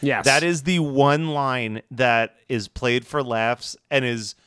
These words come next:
Speaker 2: so perfect. <laughs>
Speaker 1: That's true. Yeah,
Speaker 2: Like
Speaker 1: that, that is the only thing in the song that's arguably not even a little bit, that's e-, exclusively a joke.
Speaker 2: Yes.
Speaker 1: Yeah, yeah, yeah.
Speaker 2: Everything else is a Devo <laughs> song.
Speaker 1: Yeah.
Speaker 2: <laughs> Like
Speaker 1: It's, it's so true.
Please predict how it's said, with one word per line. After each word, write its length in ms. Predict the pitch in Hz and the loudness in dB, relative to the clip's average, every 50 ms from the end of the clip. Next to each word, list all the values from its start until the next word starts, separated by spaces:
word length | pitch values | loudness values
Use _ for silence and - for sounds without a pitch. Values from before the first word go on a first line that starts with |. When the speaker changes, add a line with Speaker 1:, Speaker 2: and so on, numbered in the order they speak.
| _ _ _ | _ _ _
Speaker 2:
so 480 | - - - - - - 156 131 113 107 | -12 -8 -4 -4 0 2 4 4 4 2
perfect. 760 | - - 95 90 - - - - 214 - - - - - | 0 -4 -8 -10 -12 -10 -6 -4 -4 -4 -4 -8 -10 -4
<laughs> 20 | - | 0
Speaker 1:
That's 220 | 143 139 - - | 2 2 2 4
true. 160 | - - 131 120 | 2 2 4 4
Yeah, 180 | 127 127 123 | 2 2 2
Speaker 2:
Like 80 | 120 123 | 2 2
Speaker 1:
that, 160 | 135 151 156 165 | 0 0 0 0
that 120 | 170 175 | 0 2
is 100 | 185 170 | 2 2
the 140 | 156 175 156 | 2 2 2
only 320 | 165 165 170 165 165 156 | 2 2 2 2 2 2
thing 200 | 127 156 147 143 | 2 2 0 2
in 80 | 135 131 | 2 0
the 80 | 127 | 0
song 240 | - - 135 123 123 | 0 0 0 0 0
that's 260 | 120 113 110 - - - - | 0 -2 -2 -4 -4 -2 -2
arguably 600 | 135 131 120 113 123 113 110 117 113 104 - - | -2 0 0 0 0 0 0 0 -2 -4 -4 -4
not 240 | 127 113 110 101 - | -4 -2 -2 -4 -4
even 200 | 135 127 113 113 | -4 -4 -2 -2
a 80 | 110 107 | -2 -2
little 260 | 107 110 107 107 107 | -2 -2 -2 -2 -2
bit, 340 | 98 107 98 98 - _ _ _ _ _ _ _ _ _ _ _ _ - | -2 -4 -6 -6 -8 _ _ _ _ _ _ _ _ _ _ _ _ -2
that's 240 | 147 143 - - | -2 0 0 -2
e-, 260 | - - 180 - 180 185 - | -4 -2 -2 0 0 0 0
exclusively 800 | - - - - - 180 202 190 160 - 170 131 135 135 123 | 0 -2 -2 -2 0 2 2 2 2 2 0 0 0 0 0
a 60 | 110 101 | 0 -2
joke. 380 | - 107 87 80 - - - _ _ _ _ _ _ _ _ - | -2 -6 -6 -8 -12 -18 -20 _ _ _ _ _ _ _ _ -2
Speaker 2:
Yes. 480 | 160 165 - - - - - - - _ | 0 0 0 -2 -6 -14 -16 -16 -6 _
Speaker 1:
Yeah, 220 | 135 123 98 90 | -2 -2 -2 -2
yeah, 60 | 85 175 | -2 0
yeah. 60 | 165 | 2
Speaker 2:
Everything 360 | 165 165 202 226 214 254 233 196 | 2 2 2 2 2 2 2 2
else 260 | 190 214 240 233 - | 2 2 2 0 -2
is 240 | - 180 175 147 143 | 0 0 0 2 2
a 140 | 156 151 147 | 2 0 0
Devo 380 | 131 139 135 113 117 107 127 | -2 -4 -4 -2 -2 -2 -4
<laughs> 0 | |
song. 480 | - - - - - 247 - - - 226 | -4 -6 -10 -2 0 0 0 0 -2 -4
Speaker 1:
Yeah. 260 | 107 120 101 90 78 - 262 | -4 -2 -2 -4 -6 -8 -8
Speaker 2:
<laughs> 100 | - - | -8 -4
Like 200 | - 233 - - _ _ _ _ - - | -4 -4 -4 -4 _ _ _ _ -10 -6
Speaker 1:
It's, 240 | - 131 - - - | -4 -2 -2 -2 -2
it's 200 | - 139 117 - | -2 -2 0 0
so 180 | - 135 120 113 | 0 0 0 0
true. 300 | - - 117 104 101 | 0 -2 -2 -2 -4